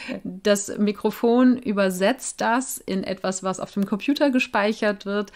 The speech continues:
das dann wiederum bei dir abgespielt wird und dein Ohr diese Schwingung von deinen Kopfhörern oder aus deinen Lautsprechern aufnimmt und dein Gehirn das wiederum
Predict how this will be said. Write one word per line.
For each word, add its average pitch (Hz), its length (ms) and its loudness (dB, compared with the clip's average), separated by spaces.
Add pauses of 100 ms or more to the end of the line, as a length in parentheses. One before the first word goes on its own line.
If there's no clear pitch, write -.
(200)
das 202 340 -2
dann 208 160 0
wiederum 196 320 0
bei 180 120 0
dir 233 260 0
abgespielt 233 720 0
wird 208 260 0
und 196 460 0
dein 208 480 2 (100)
Ohr 240 480 4 (280)
diese 226 200 2
Schwingung 240 600 4
von 208 400 2
deinen 190 240 0
Kopfhörern 196 640 -2
oder 180 240 -2
aus 196 120 -4
deinen 185 220 -4
Lautsprechern 190 680 -4
aufnimmt 233 640 0
und 196 240 -4
dein 196 160 0
Gehirn 226 400 2
das 214 200 -2
wiederum 202 500 0